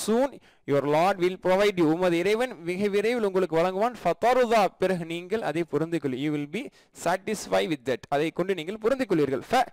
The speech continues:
பின்னர். ரதிய யருதா என்றால் பொருந்தினான், பொருந்திக் கொண்டான். பொருந்திக் கொண்டான், பொருந்திக் கொள்கிறான். யருதா, பொருந்திக் கொள்கிறான். தருதா, நீர் பொருந்திக் கொள்வீர் என்று பொருள்,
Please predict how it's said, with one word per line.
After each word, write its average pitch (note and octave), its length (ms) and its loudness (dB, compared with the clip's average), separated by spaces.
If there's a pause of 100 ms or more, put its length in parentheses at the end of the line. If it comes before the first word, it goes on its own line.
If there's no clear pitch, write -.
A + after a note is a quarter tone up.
(300)
பின்னர். F3 580 0 (380)
ரதிய G#3+ 560 2
யருதா F3 460 4
என்றால் F3+ 300 -2
பொருந்தினான், F3+ 600 -2
பொருந்திக் E3 340 -2
கொண்டான். B2+ 400 -4 (200)
பொருந்திக் D3+ 360 -8
கொண்டான், F3 440 -2 (220)
பொருந்திக் G3+ 340 0
கொள்கிறான். D3 420 2
யருதா, F#3+ 500 2
பொருந்திக் F3 380 0
கொள்கிறான். C3+ 360 0
தருதா, G3+ 460 4
நீர் F#3 280 -2
பொருந்திக் E3 440 -4
கொள்வீர் C#3 400 0
என்று C#3+ 260 -4
பொருள், C3 260 -2